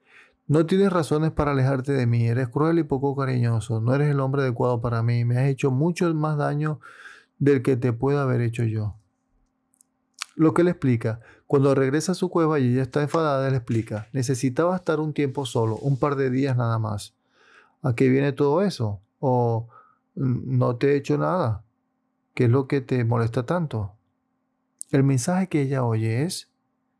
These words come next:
"No deberías sentirte herida y abandonada, y si te sientes así, no me solo-, no me solidarizo contigo. Eres excesivamente sensible, controladora.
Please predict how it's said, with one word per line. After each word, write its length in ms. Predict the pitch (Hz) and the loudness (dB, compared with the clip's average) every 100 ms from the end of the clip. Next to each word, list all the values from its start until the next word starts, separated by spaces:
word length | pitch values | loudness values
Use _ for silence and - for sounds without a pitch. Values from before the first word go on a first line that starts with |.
| _ _ _ _ _ _ _ | _ _ _ _ _ _ _
"No 140 | 135 | 2
deberías 420 | 165 208 190 170 175 | 4 4 2 0 0
sentirte 540 | 147 127 139 143 139 | -2 0 -4 -2 0
herida 400 | 123 143 151 151 | 2 2 0 0
y 80 | 135 | 0
abandonada, 760 | 123 120 117 113 113 107 110 - | 0 0 0 0 -2 -4 -6 -4
y 120 | 120 | -2
si 100 | 127 | 0
te 160 | 127 | 0
sientes 320 | 113 120 120 143 | 0 0 0 0
así, 500 | 135 - 151 170 202 | -2 0 0 0 -4
no 180 | 143 120 | -2 0
me 140 | 123 | 0
solo-, 320 | 120 135 135 147 151 135 - | 0 0 0 0 -2 -6 -4
no 200 | 135 131 | -2 0
me 180 | 135 135 | 0 0
solidarizo 720 | 143 139 143 147 143 123 135 | 0 0 0 0 -2 -2 -2
contigo. 760 | 135 123 117 165 180 110 110 - _ _ _ _ _ _ | -2 -2 -2 -2 0 -2 -4 -10 _ _ _ _ _ _
Eres 240 | 139 135 151 | 0 2 2
excesivamente 800 | 139 - 117 131 131 135 131 131 | 0 -2 -2 0 0 0 -2 -2
sensible, 680 | 127 117 117 156 139 113 | 0 0 0 0 0 0
controladora. 840 | 117 113 117 107 113 131 117 113 | -2 -2 -2 -2 -2 -2 -2 -4